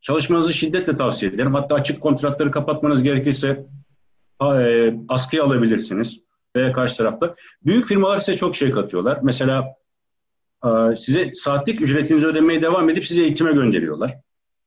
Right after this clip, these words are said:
Mesela gene atıyorum C Sharp yazılımcısınız. Java öğrenmenizi istiyor sizin karşı taraf veya Java kiralı veya Java ile ilgili çok kısa da bir şey olsa bir şey öğrenmenizi istiyor. Yani sizin kendinizi güncellemenizi istiyor. Bunun için ise para ödeyebiliyor karşı taraf.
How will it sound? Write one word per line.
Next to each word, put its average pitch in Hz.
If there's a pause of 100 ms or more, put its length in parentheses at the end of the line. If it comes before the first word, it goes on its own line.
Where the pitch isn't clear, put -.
(500)
Mesela 123 (200)
gene 170
atıyorum 139
C 185
Sharp 139 (160)
yazılımcısınız. 113 (240)
Java 208
öğrenmenizi 160
istiyor 123
sizin 95
karşı -
taraf 143
veya 123
Java 165
kiralı 123
veya 120
Java 147
ile 123
ilgili 131 (480)
çok 196
kısa 160
da 139
bir 127
şey 131
olsa 151
bir 135
şey 170
öğrenmenizi 95
istiyor. 113
Yani 92
sizin 131
kendinizi 135
güncellemenizi 143
istiyor. 165
Bunun 196
için 196
ise 190
para 175
ödeyebiliyor 156
karşı 92
taraf. 127